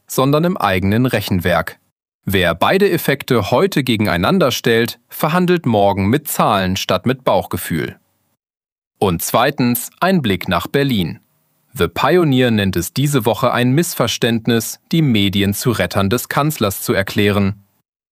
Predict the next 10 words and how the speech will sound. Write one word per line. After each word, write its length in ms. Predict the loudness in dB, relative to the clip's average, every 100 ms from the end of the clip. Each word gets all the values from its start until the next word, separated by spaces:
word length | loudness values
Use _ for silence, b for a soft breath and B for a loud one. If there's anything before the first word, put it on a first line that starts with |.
| -12
Zustimmungswerte, 1200 | 0 0 2 2 2 0 0 0 2 2 0 0 -4
so 180 | -2 0
das 180 | 0
Argument, 640 | -2 0 2 2 2 -2 -6 -6
erzählen 480 | -4 0 0 2 2
mehr 300 | 2 2 2
über 180 | 0 0
die 100 | -2
politische 640 | -2 0 0 0 0 0
Substanz 760 | 0 -4 -4 -2 0 0 -4